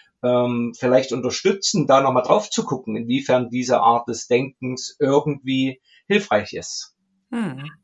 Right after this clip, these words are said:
Speaker 1: So. Und dann könnte ich sowas dann bekommen wie einen Auftrag, <laughs>
Speaker 2: Mhm.
Speaker 1: äh, mit den Menschen zu sprechen. Aber solche Momente zu nutzen, um dann vielleicht so einen kleinen Impuls zu geben, im Sinne von, „Ey,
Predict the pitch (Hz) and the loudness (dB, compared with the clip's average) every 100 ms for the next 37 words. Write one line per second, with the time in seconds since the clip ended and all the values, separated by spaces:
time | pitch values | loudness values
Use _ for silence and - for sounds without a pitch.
0 | _ - 110 104 - - - - - 131 | _ -2 -2 -2 -6 -20 -20 -18 -4 -2
1 | 127 123 131 139 151 - - 156 170 147 | -2 0 2 4 2 0 4 4 4 0
2 | 143 156 143 147 143 135 117 - 131 151 | 2 4 4 4 2 2 0 2 2 2
3 | 123 110 104 110 - 117 147 - - - | 0 0 0 0 2 4 4 2 -6 -14
4 | - - _ - - - 269 170 127 123 | -20 -20 _ -20 -16 -10 -4 2 2 2
5 | 123 131 127 131 131 117 127 - - 147 | 0 -2 0 0 -2 -6 -8 -6 0 0
6 | 117 95 113 120 _ - 147 139 131 120 | 0 -2 -2 -2 _ 0 4 4 2 -4
7 | - - 127 127 147 151 147 123 135 226 | -8 -8 -2 2 2 2 -4 -2 2 2
8 | - - 226 135 120 120 117 123 117 - | 0 -2 -2 -2 0 -2 0 0 0 -2
9 | 120 117 113 110 110 107 - 113 104 - | 0 2 2 0 -8 -2 2 2 0 2
10 | 175 208 - - 123 113 117 113 131 120 | 2 2 -6 -6 -4 -2 -2 -4 -4 -2
11 | 117 110 143 | -4 -4 -6